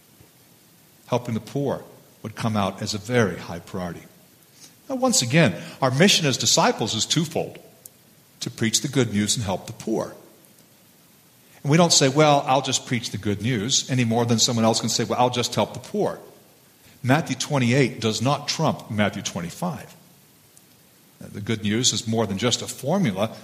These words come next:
about how to be saved. It's good news for the whole person.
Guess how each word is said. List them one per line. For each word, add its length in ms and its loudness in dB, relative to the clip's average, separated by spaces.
about 260 -2
how 140 2
to 80 -2
be 80 -8
saved. 500 -2
It's 160 0
good 320 2
news 300 2
for 180 -4
the 80 -4
whole 220 0
person. 440 -4